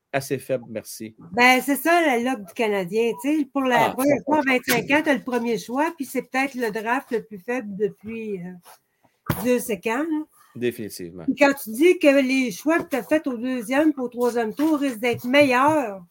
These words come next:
Speaker 2: que ton premier choix que t'as choisi,
Speaker 1: C'est
Speaker 2: c'est ça qui est, qui est assez ironique de l'affaire, là.
Speaker 1: Ben, moi, ce que j'ai lu, c'est que le premier choix, OK, de ce que j'ai vu, là, c'est peut-être pas unanime, là, Fé, là,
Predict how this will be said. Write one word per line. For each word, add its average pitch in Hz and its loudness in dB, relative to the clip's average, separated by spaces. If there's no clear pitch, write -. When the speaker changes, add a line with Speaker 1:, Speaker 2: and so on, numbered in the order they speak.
Speaker 2:
que 247 -2
ton 226 0
premier 220 -2
choix 269 -4
que - -20
t'as 214 -4
choisi, 185 -6
Speaker 1:
C'est - -4
Speaker 2:
c'est 220 0
ça 311 0
qui 254 0
est, 214 -6
qui 240 -4
est 240 -4
assez 226 -4
ironique 240 0
de 226 0
l'affaire, 220 -2
là. 190 -8
Speaker 1:
Ben, 165 6
moi, 269 6
ce - -2
que 185 8
j'ai 147 6
lu, 135 -2
c'est 135 -4
que 139 0
le 135 2
premier 160 0
choix, 160 -2
OK, 147 0
de 147 0
ce 160 -2
que 190 6
j'ai 160 4
vu, 151 -2
là, 180 4
c'est 147 -2
peut-être 151 0
pas 180 2
unanime, 156 0
là, 160 -2
Fé, 185 -4
là, 175 -6